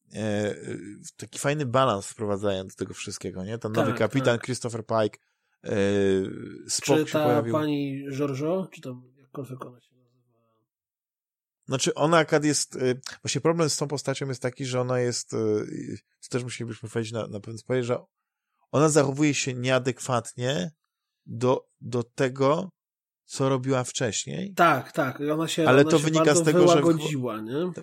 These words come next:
Speaker 1: Mi się wydaje, że to wynika z tego, że po prostu pojawili się nowi,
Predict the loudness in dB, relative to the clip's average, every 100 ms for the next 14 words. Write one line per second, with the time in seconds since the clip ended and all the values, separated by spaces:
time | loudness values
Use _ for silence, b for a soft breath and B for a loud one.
0 | -12 -8 -2 0 2 2 0 -4 -6 -4
1 | -6 -6 -6 -6 -8 -10 -12 -4 0 0
2 | -2 -4 -6 -6 -4 -4 -4